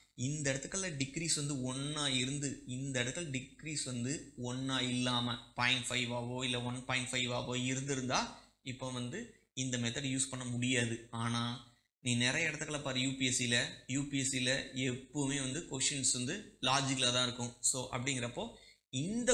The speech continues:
கொஸ்டின்ல அவங்க எப்படி கேட்டிருக்காங்க அப்படிங்கிறத நம்ம சால்வ் பண்ண போறோமே தவிர, இதை வேற, வேற மாதிரி கேட்டிருந்தாங்களான்னு அப்படின்னா,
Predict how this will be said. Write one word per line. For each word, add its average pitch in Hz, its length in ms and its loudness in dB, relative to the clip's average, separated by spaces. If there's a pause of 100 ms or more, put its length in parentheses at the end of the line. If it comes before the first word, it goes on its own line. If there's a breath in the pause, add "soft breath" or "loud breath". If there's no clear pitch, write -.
கொஸ்டின்ல 175 540 6
அவங்க 156 180 0
எப்படி 143 160 2
கேட்டிருக்காங்க 135 460 2
அப்படிங்கிறத 127 440 2
நம்ம 131 180 0
சால்வ் 127 200 0
பண்ண 127 140 -2
போறோமே 123 280 -4
தவிர, 127 220 2 (580 loud breath)
இதை 131 240 2
வேற, 139 260 6 (380)
வேற 135 300 6
மாதிரி 175 260 4
கேட்டிருந்தாங்களான்னு 165 840 4
அப்படின்னா, 147 280 4